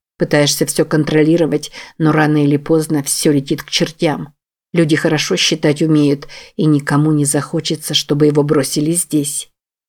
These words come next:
Надо было оставить время на четыре рейса, прежде чем границу закроют. "У тебя водитель есть?"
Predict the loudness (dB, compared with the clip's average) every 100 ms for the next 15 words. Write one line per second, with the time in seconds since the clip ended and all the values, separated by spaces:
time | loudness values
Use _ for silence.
0 | _ -2 0 0 0 0 0 -4 -4 -2
1 | -2 -2 0 2 0 0 0 2 2 4
2 | 2 2 0 -2 -4 -8 -2 2 2 2
3 | 0 0 2 2 2 0 -2 -2 -2 -2
4 | -2 -2 -10 -20 _ _ _ -8 -2 2
5 | 2 2 0 0 -2 0 -2 -2 -6 -14